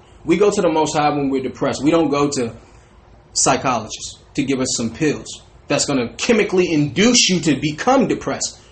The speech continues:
brothers and sisters, because that's what's going on. There's the, the side effects of a lot of these, uh, medications for depression is what? Suicide. See, that lets you know it's a demon. Anything that causes you to ki-, hurt yourself is a demon,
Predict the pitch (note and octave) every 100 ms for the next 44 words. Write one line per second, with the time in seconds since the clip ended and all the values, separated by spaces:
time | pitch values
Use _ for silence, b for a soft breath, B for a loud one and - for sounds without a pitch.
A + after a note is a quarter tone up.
0 | - C3+ A#2+ A2 A2 A#2+ - - - C#3+
1 | C3+ E3 F3 C#3+ C#3+ C4 F#3+ F3 - -
2 | - - - _ _ - _ - - B2
3 | C#3+ B2 C3+ C3+ - C3 - F#3+ A3+ F#3+
4 | E3 D#3 C3+ C3 E3+ F#3+ D3+ D#3 D3+ -
5 | B B B B - D3 C3+ A#2+ D3+ D3+
6 | E3 F3+ F#3 D3 - D#3 C#3 - F#3+ E3
7 | B2+ A#2 D#3+ - - - - G3 D3 -
8 | - - - - - - - - - -
9 | G3 E3 F3+ F#3 F3 E3 D#3+ D3 A#2+ D#3+
10 | D#3 C3 F3+ B3+ C4 B3 A#3+ F#3+ - F#3
11 | F#3 F3 F#3 D3+ - - G3+ G3+ - A3
12 | - C4 B3 C4 B3 - E3 B2+ A#2 C#3
13 | C3 A2+